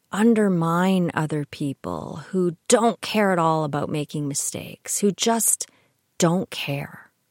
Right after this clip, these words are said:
If someone genuinely is trying to do a good job and they work hard at it, they're going to be fine. But when someone won't do a good job and they think they can get away with it,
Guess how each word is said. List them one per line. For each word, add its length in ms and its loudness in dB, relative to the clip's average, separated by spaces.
If 120 4
someone 640 6
genuinely 880 0
is 180 -2
trying 480 -4
to 120 -2
do 200 2
a 60 0
good 260 -2
job 480 -4
and 180 4
they 80 2
work 320 -2
hard 300 0
at 200 0
it, 180 -6
they're 240 4
going 360 4
to 140 0
be 160 -6
fine. 720 -6
But 200 6
when 240 4
someone 720 4
won't 680 4
do 220 0
a 80 0
good 280 -4
job 520 -6
and 220 4
they 180 6
think 540 0
they 140 4
can 220 -2
get 160 -4
away 340 -2
with 240 -6
it, 340 -12